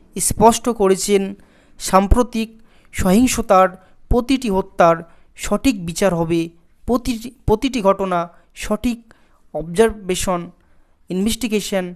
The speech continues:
হবে বলে কথা দিয়েছেন। জাতির সম্মুখে ভাষণের মাধ্যমে সেনাপ্রধান ওয়াকারুজ্জামান। তো চলুন, কি বলেছেন সেনাপ্রধান ওয়াকারুজ্জামান, আমরা শুনে নেব।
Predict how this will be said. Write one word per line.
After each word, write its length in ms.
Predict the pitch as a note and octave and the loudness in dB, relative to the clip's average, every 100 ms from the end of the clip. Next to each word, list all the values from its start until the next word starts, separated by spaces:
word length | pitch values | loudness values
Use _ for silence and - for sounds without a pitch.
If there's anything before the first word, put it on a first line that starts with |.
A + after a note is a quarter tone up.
| - - | -16 -6
হবে 240 | E3 E3+ F3+ | -2 2 2
বলে 280 | E3+ E3+ E3 E3 - _ _ - | 2 0 -2 -6 -20 _ _ -8
কথা 300 | E3+ E3+ A#3 | -4 -2 -2
দিয়েছেন। 460 | G3 F#3+ - F#3+ F3+ E3+ _ _ - | 0 -2 -2 -4 -4 -10 _ _ -14
জাতির 400 | D3+ F3 - C4 | -2 -2 0 -4
সম্মুখে 880 | A#3 F#3 E3+ F3+ A#3 - - F#3+ E3+ - _ - | -4 -4 -2 0 0 -2 -6 -6 -6 -14 _ -8
ভাষণের 500 | D#3+ E3 A#3 G#3+ F#3 | -6 -2 0 0 2
মাধ্যমে 600 | E3 D#3+ E3 E3+ E3 E3 - _ _ - | 2 2 2 2 0 -2 -12 _ _ -16
সেনাপ্রধান 760 | - F#3+ F3+ E3 G3 E3+ E3 E3 E3 - - - | -10 -2 0 6 8 8 6 4 -4 -18 -20 -6
ওয়াকারুজ্জামান। 1000 | D3 F#3+ F#3 F#3 E3 A#2+ E3+ D#3 D3 C#3 D3 _ _ _ | 6 8 8 6 6 6 6 6 4 2 -6 _ _ _
তো 100 | E3+ | -8
চলুন, 460 | D#3+ G3+ G3 G#3+ G#3 - _ _ | 0 4 6 4 0 -10 _ _
কি 160 | - C4 | -4 2
বলেছেন 500 | G3 F#3+ F#3 - F#3 F#3 - _ _ - | 6 6 4 0 -4 -6 -16 _ _ -16
সেনাপ্রধান 840 | - - F#3+ F3+ F#3 E3+ F3 F3 F3 _ _ - | -10 -4 -2 0 0 0 -2 -2 -8 _ _ 2
ওয়াকারুজ্জামান, 920 | E3 F3 F3+ E3 D#3+ D3 E3 D#3+ D#3+ E3 _ _ _ | 4 4 4 2 2 4 4 4 2 -6 _ _ _
আমরা 320 | D#3+ D#3 D3 C#3+ C#3+ _ - | -2 0 0 -2 -4 _ -6
শুনে 320 | - E3 D3+ | 0 2 2
নেব। 200 | D3 | 2